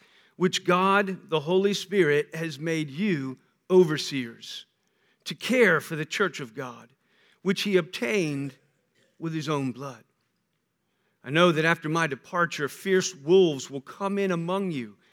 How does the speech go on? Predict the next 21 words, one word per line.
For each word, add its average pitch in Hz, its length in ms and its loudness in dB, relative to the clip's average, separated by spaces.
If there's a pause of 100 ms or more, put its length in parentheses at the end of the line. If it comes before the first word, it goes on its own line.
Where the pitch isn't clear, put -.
(180)
not 185 320 0
sparing 196 640 -2
the 156 80 -4
flock. 180 540 -6 (800)
And 151 140 -4
from 185 480 0
among 190 400 4
you, 185 360 0
your 175 220 0
own 202 220 4
selves, 156 720 -4
within 202 340 2
your 185 160 6
own 214 300 4
ranks, 196 580 -2 (960)
will 135 160 -12
arise 165 420 0
men 160 300 -2
speaking 165 500 -6
twisted 165 480 -6
things 131 800 -14